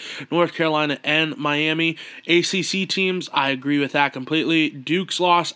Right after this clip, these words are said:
at Boston College was a bit of a disappointing loss just because it was by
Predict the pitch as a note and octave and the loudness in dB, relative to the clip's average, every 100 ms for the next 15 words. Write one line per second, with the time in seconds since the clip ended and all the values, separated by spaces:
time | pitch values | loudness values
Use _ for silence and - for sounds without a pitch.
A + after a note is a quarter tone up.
0 | - D3 D#3+ D3 D#3 - D3 D3 D3+ D3+ | 0 2 2 2 -2 -2 -4 0 0 0
1 | C#3 B2+ B2 A#2+ D3+ D#3+ - - - - | -4 -6 -8 -2 0 2 0 -8 -14 -6
2 | D3+ D#3 C#3+ D#3+ D3 C#3 - E3 D#3+ D3 | -2 0 0 -4 -6 -8 -6 -4 -2 -4
3 | C#3 C#3 D3 - F3+ - D#3 D3+ B2+ A2+ | -2 -2 -2 -4 -4 -4 -4 -4 -4 -8
4 | A#2+ C3+ C#3+ B2+ - B2+ C3+ C3+ | -2 0 0 -2 -2 0 2 2